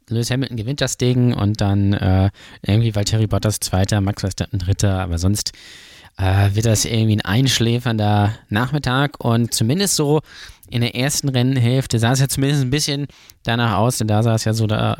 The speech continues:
so aus, als wenn Lewis Hamilton hier einfach wieder Kreise um die Konkurrenz fährt, wie sonst auch immer. Und dann kam ja letztendlich alles ganz anders. Wir haben ja schon, wie,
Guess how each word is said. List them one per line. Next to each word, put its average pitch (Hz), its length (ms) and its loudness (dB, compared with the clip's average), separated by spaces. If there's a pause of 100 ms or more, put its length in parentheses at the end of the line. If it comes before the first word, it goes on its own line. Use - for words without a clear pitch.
(100)
so 107 180 2
aus, 104 220 0
als - 180 -6
wenn 107 280 0
Lewis 113 280 0
Hamilton 104 260 -2
hier 101 100 0
einfach 98 160 -4
wieder 98 120 -4
Kreise 90 360 -4
um 87 60 0
die 85 60 -4
Konkurrenz - 540 -6
fährt, 135 240 -6
wie 147 100 -2
sonst 135 440 -2
auch 147 260 0
immer. 185 340 -2 (840)
Und 123 440 0
dann 107 180 -2
kam 127 220 -4
ja 117 60 -2
letztendlich 117 440 -4
alles 113 200 -4
ganz 107 180 -2
anders. 117 420 0 (320)
Wir 120 200 -4
haben 160 180 -2
ja 175 220 0
schon, 156 500 -4
wie, - 160 -8